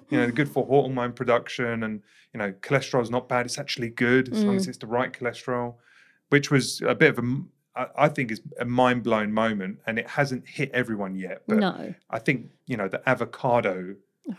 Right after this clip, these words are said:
Speaker 1: movement
Speaker 2: gosh, yeah.
Speaker 1: <laughs> is pretty massive,
Speaker 2: It is
Speaker 1: right?
Speaker 2: a movement. It is. There's, like, greeting cards with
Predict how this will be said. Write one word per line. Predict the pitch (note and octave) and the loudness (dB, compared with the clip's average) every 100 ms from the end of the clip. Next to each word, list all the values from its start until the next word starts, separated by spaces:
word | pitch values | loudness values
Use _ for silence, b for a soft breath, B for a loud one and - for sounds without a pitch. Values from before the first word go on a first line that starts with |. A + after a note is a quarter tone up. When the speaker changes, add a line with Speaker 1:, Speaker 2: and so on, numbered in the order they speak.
| - | 0
Speaker 1:
movement | B2+ C3 C3 F#2+ G2+ | 6 6 6 -4 -4
Speaker 2:
gosh, | G3 F#3 - | -2 0 6
yeah. | F#3+ | 10
Speaker 1:
<laughs> | |
is | A3 | 10
pretty | - - G#3 | 8 2 4
massive, | F3+ F#3+ A#3+ - | 6 4 4 4
Speaker 2:
It | F4 | 6
is | - | 6
Speaker 1:
right? | F#4+ | 8
Speaker 2:
a | |
movement. | C#4+ A3 G#3 E3+ E3 E3 G3 - - A3+ - | 8 8 4 -2 -2 -6 -10 -16 -10 -8 -2
It | D#4 G4 | 0 2
is. | G3 E3 - | 0 -2 -6
There's, | C4+ C4+ | -4 -4
like, | C#4+ B3+ A3 - | -2 -4 -4 -4
greeting | A#3 C#4 - A#3+ G3 | 0 0 0 -2 -2
cards | F#3+ E3+ E3 - | -2 -4 -4 -4
with | F3+ | -4